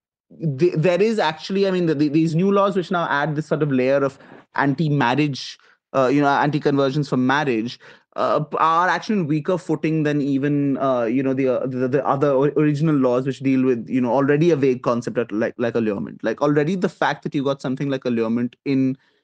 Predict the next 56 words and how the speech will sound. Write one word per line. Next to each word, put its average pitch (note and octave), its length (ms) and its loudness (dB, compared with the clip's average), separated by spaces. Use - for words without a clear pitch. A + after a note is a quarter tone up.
even D#3 240 2
the D3+ 80 2
older D3 400 4
laws A#2+ 340 2
puts D#3+ 240 -4
them D#3 260 2
also D#3+ 340 0
at B2+ 140 -2
risk. A#2+ 460 -4
Uh, A#2+ 180 0
if C#3+ 160 -2
we D3+ 100 2
look D3 280 2
at, C#3 280 -2
you, D#3 260 2
you D3 180 0
know, C3 140 2
the B2+ 100 -2
Supreme C3 380 -2
Court's C3 360 -4
jurisprudence C3 560 -2
over B2+ 160 0
the, A#2+ 260 0
you A#2+ 100 -2
know, A#2 80 -2
the A#2+ 60 -2
last B2 300 -2
few C3+ 120 -2
decades B2 480 -4
on, A#2+ 240 0
on A#2 160 0
the A#2+ 80 0
right A#2 180 0
to - 60 -6
privacy, D3+ 640 0
on A#2+ 160 0
the A#2 80 0
right A2+ 240 -2
to A2 200 -2
dignity, C#3 540 0
and B2+ 100 2
the A#2+ 60 0
right A#2 160 -2
to B2 80 -16
choice. C3+ 300 -2
So, - 240 -4
you D3 60 -2
know, D3+ 60 2
there's D3 180 2
a D#3 40 0
lot D#3 240 4
of E3+ 100 0
judgments, C#3 400 -2
whether C#3 180 2
it's D3 140 -4
the D#3 200 -2